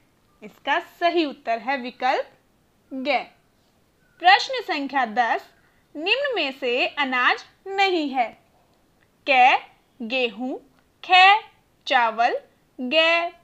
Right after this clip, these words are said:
मूंग या फिर घै बाजरा। देखो बच्चों,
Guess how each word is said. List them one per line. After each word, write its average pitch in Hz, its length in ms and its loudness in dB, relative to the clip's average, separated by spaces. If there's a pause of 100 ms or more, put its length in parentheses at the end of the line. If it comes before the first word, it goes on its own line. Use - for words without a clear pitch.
(100)
मूंग 254 420 -6 (260)
या 220 200 -4
फिर 302 220 -6
घै 320 400 2 (480)
बाजरा। 311 580 0 (580)
देखो 262 200 -6
बच्चों, 294 360 -4